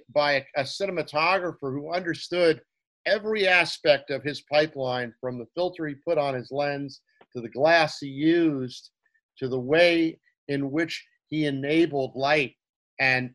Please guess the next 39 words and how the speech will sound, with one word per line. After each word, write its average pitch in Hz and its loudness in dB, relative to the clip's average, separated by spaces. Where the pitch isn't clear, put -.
and, 131 -4
and 127 -4
what 151 0
he 135 -10
did 151 2
in, 127 -6
in, 127 -10
in, 120 -8
in, 127 -8
in 131 -8
the 120 -10
consistency 135 -6
of 117 -8
what 120 -6
he 113 -8
shot, 147 0
and 117 -6
how 156 -2
he 156 -8
captured 151 -2
color 170 2
through 143 -4
either 143 2
time 143 -6
of 131 -8
day 160 2
for 139 -2
exteriors 156 0
or, 147 0
or, 147 0
or 139 -2
in 135 -10
control 156 -4
and 123 -6
interiors. 143 -6
And 147 -2
it 156 -4
was 156 -2
just - 0